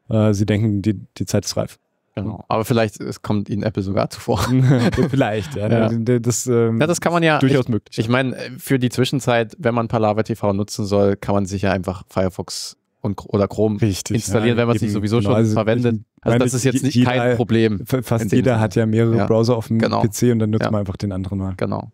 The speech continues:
Speaker 2: okay. Gut. Okay, Marius. Also wir haben jetzt grob gesagt, Web R T C im Browser.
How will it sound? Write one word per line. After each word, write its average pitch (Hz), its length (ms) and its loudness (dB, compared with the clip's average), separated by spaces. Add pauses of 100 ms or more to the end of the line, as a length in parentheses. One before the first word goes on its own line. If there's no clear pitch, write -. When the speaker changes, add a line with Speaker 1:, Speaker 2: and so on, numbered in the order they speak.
Speaker 2:
okay. - 380 -6 (560)
Gut. - 260 0 (1500)
Okay, 135 300 -2
Marius. 101 340 0
Also 123 300 2 (160)
wir 123 240 0
haben 147 140 2
jetzt - 340 -4 (200)
grob - 240 -4
gesagt, 127 600 0 (1400)
Web 117 260 -2
R 117 140 0
T 110 120 0
C 104 280 0
im 104 180 -2
Browser. 123 600 -2